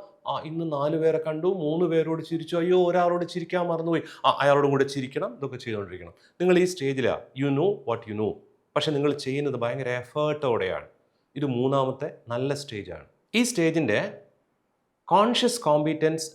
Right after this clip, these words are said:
എന്ന് പറഞ്ഞ സ്റ്റേജിൻ്റെ പ്രത്യേകതകൾ, ക്യാരക്ടറിസ്റ്റിക്സ് എന്ന് പറയുന്നത്,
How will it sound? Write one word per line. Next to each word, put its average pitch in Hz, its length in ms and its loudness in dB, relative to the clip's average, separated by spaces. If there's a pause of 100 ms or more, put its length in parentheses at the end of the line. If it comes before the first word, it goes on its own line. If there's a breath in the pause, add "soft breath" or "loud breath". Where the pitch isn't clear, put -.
എന്ന് 143 160 0
പറഞ്ഞ 135 240 0
സ്റ്റേജിൻ്റെ 131 440 -4 (400)
പ്രത്യേകതകൾ, 156 480 0 (120)
ക്യാരക്ടറിസ്റ്റിക്സ് 165 720 -4
എന്ന് 120 120 -4
പറയുന്നത്, 104 560 -2